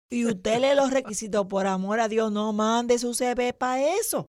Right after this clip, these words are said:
Y mucho menos diga que usted sabe de Excel y no sepa, que usted sabe inglés y no sepa.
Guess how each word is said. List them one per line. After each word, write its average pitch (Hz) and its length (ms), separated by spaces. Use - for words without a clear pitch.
Y 254 140
mucho 269 340
menos 247 280
diga 208 180
que 208 60
usted 202 120
sabe 202 240
de 196 80
Excel 190 240
y 196 60
no 175 140
sepa, - 360
que 214 60
usted 214 140
sabe 220 260
inglés 202 240
y 202 40
no 180 120
sepa. - 360